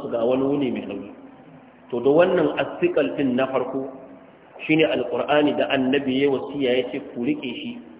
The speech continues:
ya kwadaitar, ya zaburar da musulmi. Wallahi duk wanda bai yi riko da shi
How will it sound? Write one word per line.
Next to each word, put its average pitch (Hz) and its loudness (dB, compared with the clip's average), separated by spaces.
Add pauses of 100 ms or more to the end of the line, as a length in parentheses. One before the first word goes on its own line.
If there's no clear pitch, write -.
(560)
ya 139 4
kwadaitar, 165 0
ya 156 2
zaburar 160 4
da 160 2
musulmi. 120 -6 (800)
Wallahi 143 6 (100)
duk 151 2
wanda 160 4
bai 123 -2
yi 139 2
riko 143 -2
da 120 0
shi 123 -6